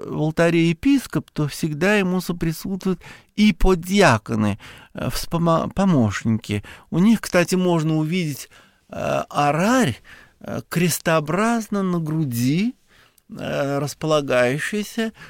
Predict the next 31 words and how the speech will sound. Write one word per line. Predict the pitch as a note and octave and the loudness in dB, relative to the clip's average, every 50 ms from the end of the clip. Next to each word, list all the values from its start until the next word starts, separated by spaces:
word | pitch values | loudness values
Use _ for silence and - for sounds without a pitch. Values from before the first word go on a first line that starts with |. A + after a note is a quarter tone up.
| - _ _ | -20 _ _
и | - - - D#3+ E3 E3+ E3+ E3+ | -10 -4 -2 0 2 2 2 4
иногда | E3 E3 D#3+ D3+ C#3+ F#3 G3 G3+ | 4 2 2 2 2 2 2 2
хочется | F#3+ - G3 - - - - - F#3 | 2 0 -2 -2 -2 -4 -2 -4 -2
подумать, | E3 F#3 F3+ F3 F#3 F#3 F#3+ F3 | 0 0 0 2 2 2 2 0
что | - - - G3 | 0 0 0 0
это | - - G3+ | 0 0 -2
диакон, | G3 G3 A3 A3 F#3+ F#3+ - - C#3+ C3+ C#3+ D3+ E3 | 0 2 4 4 4 4 4 2 0 0 2 2 2
но | F3+ G3 | 2 2
не | G3+ A#3 B3+ | 2 2 2
обязательно, | C4 A#3 A3+ F#3+ G3 E3+ D#3+ D#3+ - - E3 | 0 0 0 0 2 2 2 0 0 0 0
это | E3+ E3 - F#3+ F#3 - - - - - - _ _ _ _ | 0 0 0 -2 -2 -2 -6 -14 -20 -20 -20 _ _ _ _
первая | G3 F#3+ F3 D#3+ D#3 D#3 D3+ D3 B2 | 2 2 2 4 2 2 2 2 0
степень, | - - - D#3 C#3 C3 - - C3+ C3 B2+ A#2 - | -4 -4 0 2 2 2 2 2 0 0 0 -2 -2
пос-, | - C#3 A#2 C#3 D3 | -4 -4 -4 -4 -4
э, | - C3 B2+ B2+ B2 A#2 A#2+ - C#3+ C3+ - _ | -2 0 0 0 0 0 -2 -4 -10 -14 -12 _
простите, | - D#3 D#3 D3+ - - D#3+ C3 - - C#3+ | 0 0 0 0 0 0 -2 -2 0 2 2
это, | C#3+ C#3+ - D3 C#3+ C3+ - - - - - _ - | 2 2 2 0 0 0 -2 -6 -14 -20 -18 _ -8
м, | - C3 C3 C3+ C3+ C#3 C3+ | -4 -2 -2 0 0 0 0
посвящение | - - - D#3 D3 - - F#3 E3+ D#3 D3+ | 0 0 0 -2 -2 0 0 0 2 2 0
в | C#3 - | 0 -2
чтецы | - - - - - F#3 - - - - - - C#4+ B3 | -6 -6 -4 -2 -2 -2 -2 -4 -12 -8 0 2 2 2
дает | - - C#3 C#3 C3+ C3+ C3 - | 4 2 2 2 2 0 0 -2
право, | - - C#3+ C#3+ C#3 C3 B2 B2 A#2+ A#2 - - - - - - - - _ | -6 -2 0 2 2 4 2 2 0 -2 -4 -10 -16 -16 -16 -18 -20 -18 _
э, | - A2+ A2+ | -8 -4 -4
вот, | B2+ B2+ C3 B2 - | 0 0 0 0 0
облекаться | C3+ C3+ C#3+ C#3+ - - B2+ A#2+ A#2 - B2+ | 0 0 0 -2 0 0 0 0 0 -2 -4
в | |
этот | B2 A#2 B2+ B2 - - | -4 -2 -2 -4 -2 0
арарь, | C3 B2+ C3+ D3 E3+ G3 A3+ B3+ B3+ A#3 - - E3 D3+ - - _ | 0 2 2 2 4 4 4 4 4 2 0 -4 -12 -20 -20 -12 _
но | - C#3 D#3 D#3 D3+ D3+ | -4 -2 0 2 2 2
диакон | D3 C#3 C#3+ D#3+ F3+ G3 A3 A#3+ A3+ - B3 A#3+ A3+ G3+ | 2 2 2 4 6 6 6 6 4 4 2 2 2 0